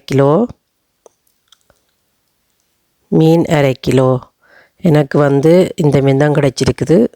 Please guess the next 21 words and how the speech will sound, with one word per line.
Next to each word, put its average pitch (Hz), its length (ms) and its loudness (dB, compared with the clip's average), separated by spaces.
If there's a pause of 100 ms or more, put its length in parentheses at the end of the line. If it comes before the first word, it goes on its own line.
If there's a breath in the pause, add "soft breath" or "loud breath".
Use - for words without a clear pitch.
(120)
உங்கள்ட்ட 139 320 0
என்ன 139 160 0
கிடைக்குதோ 131 300 0
அதை 143 120 0
போடுங்க. 123 360 -4 (920 soft breath)
முந்நூறு 147 360 2
கிராம் 143 300 0
முருங்கைக்காய், 139 680 0
முந்நூறு 143 380 0
கிராம் 135 300 0
போஞ்சிக்காய், 147 680 0
முந்நூறு 139 380 0
கிராம் 143 340 -2 (760)
மரவள்ளிக்கிழங்கு. 131 760 -2 (1500 loud breath)
அதோட 143 440 0 (500)
ரெண்டு 147 300 0
பிடி 143 200 -2 (160)
பெரிய 135 280 0 (380)
உள்ளி 143 340 2 (260)
இதை 147 180 0
எடுத்துக்கிறேன். 135 640 -2